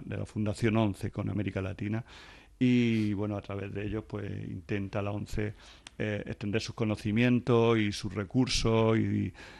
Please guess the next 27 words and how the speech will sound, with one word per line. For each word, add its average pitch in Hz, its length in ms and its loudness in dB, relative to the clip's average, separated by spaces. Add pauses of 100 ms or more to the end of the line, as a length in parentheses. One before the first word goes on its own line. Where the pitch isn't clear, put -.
(180)
y 107 120 2
toda 107 300 2
la 104 80 2
experiencia 107 1200 0
que 107 100 -4
lleva 107 380 0
en 110 140 -2
estos 110 240 -4
más 107 180 -2
de 107 100 -4
setenta 107 440 -4
años 104 260 -2
de, 104 320 -2 (800)
de, - 360 -6
de - 180 -6
funcionamiento 107 880 -2
en 104 260 -2
el 104 100 -4
que - 120 -6
existe - 400 -4
la 110 100 4
once, 113 380 4 (280)
pues, 107 120 -2
bueno, 107 180 0
hacerlo 110 300 0
extensible 117 760 2 (300)
a, 87 560 -6